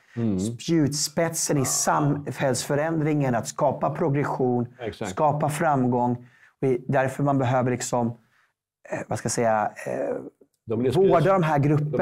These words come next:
Speaker 1: de blir sp-, spjutspetsarna
Speaker 2: De är
Speaker 1: för
Speaker 2: spjutspetsarna,
Speaker 1: samhäll-,
Speaker 2: ja.
Speaker 1: samhällsförändringen.
Speaker 2: För bokstavligen säger han det. Och att det vi ser idag är det här marxistiska synen som lever kvar idag, att alla former av alienerade grupper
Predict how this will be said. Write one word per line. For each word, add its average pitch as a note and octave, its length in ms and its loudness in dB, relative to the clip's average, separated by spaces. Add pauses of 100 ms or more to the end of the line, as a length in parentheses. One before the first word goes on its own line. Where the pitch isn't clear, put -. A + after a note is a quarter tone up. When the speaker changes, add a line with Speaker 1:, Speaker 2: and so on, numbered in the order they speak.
(160)
Speaker 1:
de - 80 -4
blir C3+ 100 -10
sp-, - 20 -12
spjutspetsarna A2+ 600 0
Speaker 2:
De F3 100 2
är F#3+ 60 2
Speaker 1:
för - 80 0
Speaker 2:
spjutspetsarna, F3 420 2 (200)
Speaker 1:
samhäll-, A#2+ 80 2
Speaker 2:
ja. A2 100 2
Speaker 1:
samhällsförändringen. A2 640 0
Speaker 2:
För D#3 100 2
bokstavligen E3 480 2
säger E3+ 340 4
han C#3 160 2
det. G#2+ 240 0 (420)
Och D#3 100 4
att D3+ 120 2
det D#3+ 100 4
vi D3 120 4
ser F3 320 2
idag F3 480 4
är A#2+ 180 2
det B2 80 0
här A2 320 -2 (600)
marxistiska C3+ 500 -2
synen A2+ 320 -2
som A#2 120 -4
lever A#2 120 0
kvar A2 260 -2
idag, B2+ 380 0
att - 240 -10 (440)
alla C3+ 240 2
former B2 260 0
av - 80 -2
alienerade A#2 480 0
grupper A2+ 500 -4